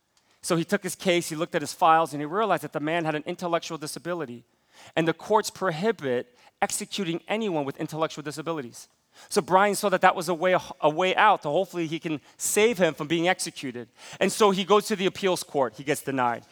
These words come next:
He goes to the federal courts, he gets denied. An hour before his execution, he's waiting for the Supreme Court to call him to see if he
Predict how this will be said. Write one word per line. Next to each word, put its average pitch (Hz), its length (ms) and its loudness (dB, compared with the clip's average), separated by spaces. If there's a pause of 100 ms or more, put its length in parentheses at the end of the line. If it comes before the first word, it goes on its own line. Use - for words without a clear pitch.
(160)
He 190 100 -4
goes 208 200 6
to 208 60 -8
the 196 100 4
federal 190 340 4
courts, - 340 -4
he 156 80 -10
gets 143 220 -4
denied. 127 440 -4 (280)
An 160 180 -2
hour 233 320 6
before 196 340 0
his 185 120 0
execution, 160 680 -4
he's 135 220 -8
waiting 170 460 0
for - 100 -10
the 147 100 -6
Supreme 170 360 -6
Court 165 360 0 (280)
to 165 80 -6
call 175 420 4
him 123 120 -2
to 143 100 -10
see 165 260 0
if - 140 -6
he 160 320 -6